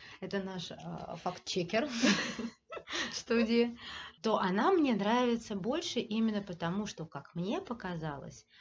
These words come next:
она в какой-то момент, по крайней мере, в своей юности студенческой,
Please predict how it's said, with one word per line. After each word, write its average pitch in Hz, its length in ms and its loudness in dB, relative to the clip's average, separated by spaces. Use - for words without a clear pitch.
она 160 300 -2
в - 60 -14
какой-то 180 400 -4
момент, 170 320 -2
по 165 100 -6
крайней 175 280 -2
мере, 160 180 0
в 160 60 -12
своей 170 400 -2
юности 160 540 -2
студенческой, 175 920 -6